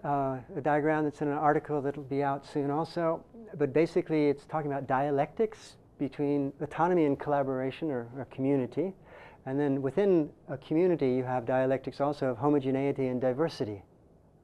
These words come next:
okay? And if you have too much homogeneity in a group, it's too much the same and it can get really, really boring.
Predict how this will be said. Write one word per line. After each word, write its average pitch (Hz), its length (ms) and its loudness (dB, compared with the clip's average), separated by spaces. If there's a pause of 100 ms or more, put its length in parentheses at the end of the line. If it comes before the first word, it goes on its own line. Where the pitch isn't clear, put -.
(140)
okay? 151 260 -10 (720)
And 143 480 0 (400)
if 165 180 -4
you 165 60 2
have 170 160 2
too 254 160 4
much 208 200 6
homogeneity 180 840 6 (460)
in 135 160 -2
a 123 80 -2
group, 127 340 4 (320)
it's - 180 -12
too - 140 0
much 160 280 4
the 131 80 -4
same 156 380 0
and 135 80 2
it 110 40 -4
can 131 100 0
get 135 120 0
really, 139 220 2
really 131 200 4
boring. 131 480 2